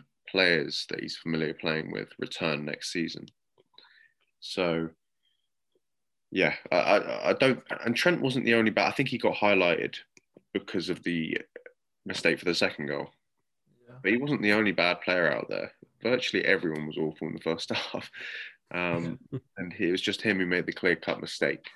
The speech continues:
Speaker 1: Um, I think he's been a little vilified, but I can
Speaker 2: Yeah.
Speaker 1: understand it.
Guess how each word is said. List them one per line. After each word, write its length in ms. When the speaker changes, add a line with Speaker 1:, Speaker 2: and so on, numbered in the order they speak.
Speaker 1:
Um, 280
I 140
think 180
he's 260
been 420
a 60
little 260
vilified, 540
but 160
I 40
can 100
Speaker 2:
Yeah. 60
Speaker 1:
understand 460
it. 80